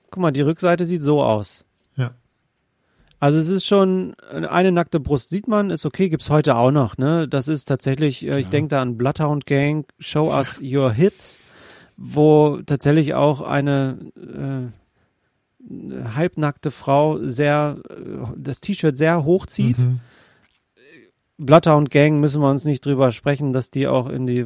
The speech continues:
Speaker 1: pornografische Szene, äh, Verbindungen haben.
Speaker 2: Richtig, aber ist irgendwie noch, hat irgendwie, ich will jetzt nicht sagen würdevoll, aber ist halt irgendwie auch ein bisschen witzig und natürlich anstößig, aber ist jetzt
Speaker 1: Naja.
Speaker 2: nicht so, da-, also das
Speaker 1: Aber
Speaker 2: ist jetzt ja eindeutig irgendwie frauenverachtend.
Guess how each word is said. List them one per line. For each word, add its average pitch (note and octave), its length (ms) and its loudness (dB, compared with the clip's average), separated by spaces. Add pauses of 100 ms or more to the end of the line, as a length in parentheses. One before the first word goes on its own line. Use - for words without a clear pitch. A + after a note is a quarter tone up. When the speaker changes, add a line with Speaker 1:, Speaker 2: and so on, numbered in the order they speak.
(140)
Speaker 1:
pornografische C3+ 760 -6
Szene, B2+ 880 -6
äh, B2 60 -12
Verbindungen D3+ 580 -2
haben. C#3+ 140 2
Speaker 2:
Richtig, D#3 180 2
aber D#3 160 0
ist D3 100 -4
irgendwie D3+ 180 2
noch, D3 180 0 (340)
hat - 180 -6
irgendwie, D#3 280 0
ich E3 260 -8
will C#3 80 2
jetzt C#3+ 140 0
nicht C3 140 2
sagen B2+ 360 0
würdevoll, C#3+ 600 2
aber C#3+ 260 -2
ist D#3 160 -2
halt D3+ 140 2
irgendwie D#3 220 2
auch C#3+ 100 0
ein C3+ 100 4
bisschen C#3 560 2
witzig D3 560 -2
und D3+ 80 -4
natürlich C3 380 -2
anstößig, D3 560 0
aber D3+ 180 2
ist D#3 100 -4
jetzt D3 200 0 (260)
Speaker 1:
Naja. B2+ 240 -4
Speaker 2:
nicht C#3+ 160 4
so, E3+ 120 0
da-, F2+ 320 -6 (600)
also B2+ 160 -8
das C3 180 0
Speaker 1:
Aber D#3+ 80 0
Speaker 2:
ist A2+ 60 -4
jetzt E3+ 180 -2
ja D#3+ 240 -2 (100)
eindeutig D3+ 720 2
irgendwie D#3 360 -2
frauenverachtend. C3+ 840 -4